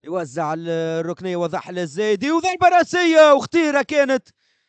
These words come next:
من محمد علي الجويني. أولي شيء أوبا، رفيق الكمرجي، أفضل الاتحاد الرياضي بن قردان من المستوى اللي قدمه، مستوى أفضل من مستوى اللي قدمه في ال-،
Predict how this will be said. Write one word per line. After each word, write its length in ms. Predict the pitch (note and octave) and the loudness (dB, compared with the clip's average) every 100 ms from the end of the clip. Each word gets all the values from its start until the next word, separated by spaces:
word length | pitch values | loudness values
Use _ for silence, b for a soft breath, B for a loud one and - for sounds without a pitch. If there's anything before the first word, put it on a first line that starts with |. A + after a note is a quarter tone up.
| _ _ _ _ | _ _ _ _
من 240 | F#3+ C4+ C4+ | -8 -8 -4
محمد 580 | C#4+ B3 B3+ C#4+ D4 C#4 | -4 -2 -4 -2 -2 -2
علي 240 | C4+ D4 | -4 -4
الجويني. 680 | A3 B3+ D4 C4+ C4+ C4 - _ _ _ | -4 -2 -2 -4 -4 -6 -12 _ _ _
أولي 220 | D#3 D#3 | -12 -10
شيء 240 | D3+ D#3+ D#3 | -12 -14 -12
أوبا، 360 | D3+ D3 D#3+ | -12 -10 -8
رفيق 300 | D#3 C#3+ D#3 - | -10 -12 -16 -16
الكمرجي، 880 | D#3+ D#3+ D#3 - F#3+ F3+ E3+ D3+ F3 | -12 -10 -10 -10 -10 -8 -8 -8 -8
أفضل 380 | F#3 D3+ D#3+ | -10 -10 -10
الاتحاد 540 | D#3 D#3 D3 D#3+ D#3+ D#3 | -10 -12 -16 -14 -14 -12
الرياضي 200 | D#3+ D3 | -14 -14
بن 160 | D#3 | -16
قردان 540 | D3+ D3+ F3+ F3 D#3+ D#3 | -16 -12 -10 -10 -12 -14
من 60 | |
المستوى 480 | D#3+ D#3+ - E3 F3 | -14 -14 -14 -14 -12
اللي 120 | E3 | -12
قدمه، 480 | D#3+ F3+ C#3 D#3+ D#3 _ _ _ _ _ | -12 -14 -14 -16 -16 _ _ _ _ _
مستوى 340 | C3 D#3+ D#3 | -14 -8 -8
أفضل 360 | D3+ F3 D3+ D#3 | -8 -10 -10 -12
من 460 | D#3 D3+ D#3 D3+ D3+ | -10 -12 -10 -10 -8
مستوى 400 | D3+ - D#3+ E3+ | -10 -8 -6 -6
اللي 100 | D#3 | -8
قدمه 340 | F#3 D#3 D#3+ | -10 -10 -12
في 140 | - | -12
ال-، 320 | D#3 D#3 D3+ | -12 -8 -8